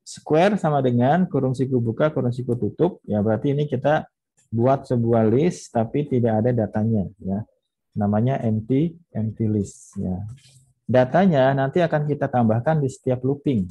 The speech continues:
ya. Datanya kita tambahkan di setiap looping.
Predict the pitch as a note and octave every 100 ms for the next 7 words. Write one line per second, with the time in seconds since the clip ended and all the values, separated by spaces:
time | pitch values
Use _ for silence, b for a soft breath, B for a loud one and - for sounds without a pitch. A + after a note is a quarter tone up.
0 | - G2+ A#2 _ _ _ _ _ - A2
1 | G#2+ B2+ D3 B2+ A#2 G#2+ G#2 G#2 B2+ B2
2 | A2 - G#2+ - G#2+ - F2+ F2+